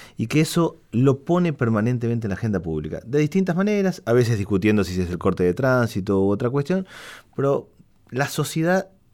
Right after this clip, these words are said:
va más rápido que la política. La política en Argentina es conservadora,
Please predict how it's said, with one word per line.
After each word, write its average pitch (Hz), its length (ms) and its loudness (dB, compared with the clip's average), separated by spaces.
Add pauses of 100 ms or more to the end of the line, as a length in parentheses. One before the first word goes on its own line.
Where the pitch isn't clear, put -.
va 127 220 0
más 147 200 -2
rápido 117 460 0
que 82 80 -4
la 80 100 -4
política. 82 420 -6
La 101 120 -2
política 143 320 -4
en 110 40 0
Argentina 117 220 -4
es 113 60 -6
conservadora, 85 720 -6